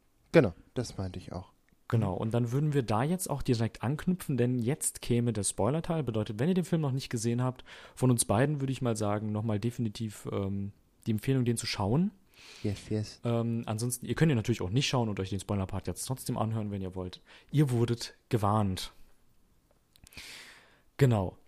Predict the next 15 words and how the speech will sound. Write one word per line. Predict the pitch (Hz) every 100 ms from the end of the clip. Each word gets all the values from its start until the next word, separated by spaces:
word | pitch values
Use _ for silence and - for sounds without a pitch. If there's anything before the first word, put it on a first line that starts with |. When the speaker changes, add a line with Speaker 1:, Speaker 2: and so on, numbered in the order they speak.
| _ _
Speaker 2:
Dann | 117
bleiben | 117 151 170
wir |
doch | 147
direkt | 135 127 131
bei | -
der | 113 101
Handlung, | 113 139 143 160 196 - _ _ -
denn | 117 120
ich | 123 -
persönlich | 135 127 143 139
finde | - 139 135
die | 120 110
Handlung | 120 131 123
etwas | 127 - - 107 - -